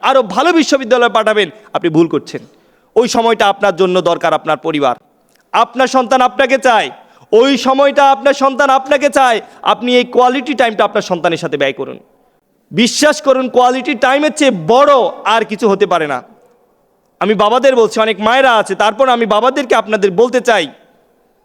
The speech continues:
জীবনের বেশিরভাগ সময় আপনি আপনার সন্তানকে ছাড়াই থাকেন। এটা খুবই দুঃখজনক। আমাদের দেশে মাদারহুড আছে, ফাদারহুড নেই। আপনি যারা বৃদ্ধ আছেন তারা একবার চিন্তা করুন তো, আপনার সন্তান আপনার সাথে যতটুকু সময় কাটায়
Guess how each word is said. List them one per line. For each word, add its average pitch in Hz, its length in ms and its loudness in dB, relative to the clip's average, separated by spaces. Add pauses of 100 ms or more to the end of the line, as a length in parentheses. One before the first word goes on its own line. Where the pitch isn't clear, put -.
(160)
জীবনের 208 400 0
বেশিরভাগ 254 580 0
সময় 226 360 0
আপনি 202 200 -2
আপনার 196 240 -2
সন্তানকে 190 760 -2
ছাড়াই 151 360 -2
থাকেন। 120 380 -14 (300)
এটা 170 100 -2
খুবই 254 220 -2
দুঃখজনক। 196 520 -2 (720)
আমাদের 247 340 0
দেশে 262 180 0
মাদারহুড 240 500 2
আছে, 202 200 -2
ফাদারহুড 220 460 0
নেই। 143 240 -12 (1500)
আপনি 262 320 -4 (220)
যারা 240 240 2
বৃদ্ধ 233 320 -4
আছেন 269 300 2
তারা 247 200 2
একবার 240 300 -2
চিন্তা 277 260 -2
করুন 262 200 0
তো, 240 80 2
আপনার 226 200 -2
সন্তান 254 400 0
আপনার 262 200 0
সাথে 233 220 -2
যতটুকু 240 440 -4
সময় 220 260 -2
কাটায় 180 320 -2